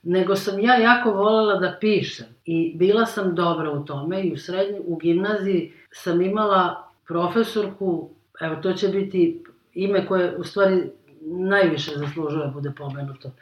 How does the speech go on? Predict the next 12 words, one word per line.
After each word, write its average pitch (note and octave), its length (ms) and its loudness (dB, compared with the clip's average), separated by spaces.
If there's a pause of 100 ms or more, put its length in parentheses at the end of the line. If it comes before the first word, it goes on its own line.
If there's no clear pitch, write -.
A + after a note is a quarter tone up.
(240)
Ivanka F3 520 2
Čobanski C#3 640 -4
se - 160 -16 (120)
zvala. A#2 340 -14 (360)
I E3 160 0
ona G#3+ 200 4
je A3 120 2
bila, A3 640 4
e, - 180 -16 (300)
u E3 80 -4
tom G#3+ 300 0
smislu G3 640 -2